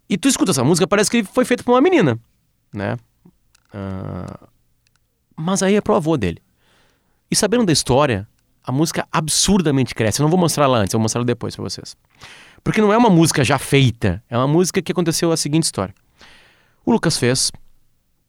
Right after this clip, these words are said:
essa música pro avô dele, que tem Alzheimer, e tocou algumas vezes, porque as pessoas da família dele gostaram, e ela ficava interna na família. Uma composição criada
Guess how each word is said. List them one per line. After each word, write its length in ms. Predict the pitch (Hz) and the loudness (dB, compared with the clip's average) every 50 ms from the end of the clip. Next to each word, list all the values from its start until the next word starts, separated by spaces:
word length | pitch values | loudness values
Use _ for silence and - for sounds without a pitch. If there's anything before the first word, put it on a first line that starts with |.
| _ _ _ _ _ _ _ _ | _ _ _ _ _ _ _ _
essa 180 | - 127 - 135 | -4 -2 0 2
música 200 | 117 110 101 - | 0 0 0 0
pro 80 | 123 | -2
avô 140 | 104 90 110 | -2 0 0
dele, 240 | 107 98 87 - - _ _ | 0 -2 -2 -4 -8 _ _
que 80 | - - | -8 -4
tem 120 | - 113 | 0 0
Alzheimer, 460 | 101 110 127 104 110 90 92 98 104 - _ _ _ _ _ _ _ _ _ _ _ _ _ _ _ _ _ _ _ _ _ | 2 2 2 2 2 0 0 -2 -4 -6 _ _ _ _ _ _ _ _ _ _ _ _ _ _ _ _ _ _ _ _ _
e 120 | - 262 233 | 0 0 2
tocou 440 | - 294 285 - - 226 214 196 - - | 2 2 0 2 4 2 2 2 0 0
algumas 380 | - 175 147 156 - 147 139 | 0 2 2 2 2 2 2
vezes, 200 | 113 123 120 117 | 2 2 2 0
porque 100 | - - | 0 -2
as 80 | 151 - | -2 -2
pessoas 220 | 170 - - 185 | -2 0 0 0
da 80 | 175 175 | 0 0
família 260 | - 180 170 165 170 | 0 0 0 0 2
dele 160 | 156 165 165 | 2 2 2
gostaram, 400 | 165 180 - - 170 156 156 151 | 2 2 2 0 0 0 0 0
e 20 | 165 | 0
ela 80 | 175 | -2
ficava 340 | 175 - - 208 208 202 233 | -2 -2 0 0 2 2 2
interna 480 | 254 233 285 269 226 202 196 185 165 - _ _ - - | 2 4 4 4 4 4 2 0 -2 -4 _ _ -20 -12
na 120 | - 143 | -10 -8
família. 360 | - - 135 135 127 123 123 - _ _ - - - - - _ _ _ _ - | -6 -4 -2 -2 -2 -4 -6 -8 _ _ -20 -20 -20 -20 -20 _ _ _ _ -4
Uma 160 | - 127 123 | -2 -2 -2
composição 760 | - - 151 147 - - 160 156 139 - - 180 190 214 226 | 0 0 -2 0 0 0 -2 0 0 0 0 0 0 0 -2
criada 720 | - - 220 196 185 185 190 196 175 196 196 190 190 196 | -2 -2 0 2 2 2 2 0 0 0 0 0 0 -2